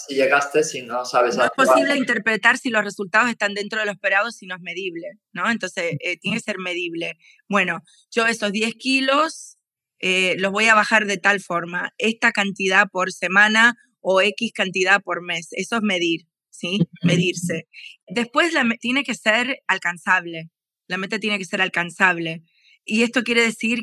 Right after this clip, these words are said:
Speaker 2: que tiene que ser perfectamente realizable en las condiciones con las que se cuenta. Por eso digo, también decir, ¿con qué cuento? ¿Qué
Speaker 1: Sí.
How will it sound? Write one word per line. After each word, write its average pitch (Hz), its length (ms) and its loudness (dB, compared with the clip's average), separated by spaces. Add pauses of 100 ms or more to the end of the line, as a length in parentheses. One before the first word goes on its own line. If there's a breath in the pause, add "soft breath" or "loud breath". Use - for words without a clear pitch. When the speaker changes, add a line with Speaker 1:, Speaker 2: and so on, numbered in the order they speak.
Speaker 2:
que 185 340 -2
tiene 220 240 -2
que 220 100 -10
ser 214 320 0 (440 soft breath)
perfectamente 247 720 2
realizable 208 580 2
en 220 60 -2
las 202 100 -4
condiciones 214 600 -2
con 214 260 0
las 220 240 2
que 190 120 -4
se 165 200 -10
cuenta. 185 480 -4
Por 202 140 -2
eso 254 200 -4
digo, 240 440 -2 (240 soft breath)
también 226 240 -2
decir, 208 240 -4 (120)
¿con 226 220 -8
qué 320 160 -8
cuento? 202 640 -4 (540)
¿Qué - 100 -4
Speaker 1:
Sí. 240 60 -2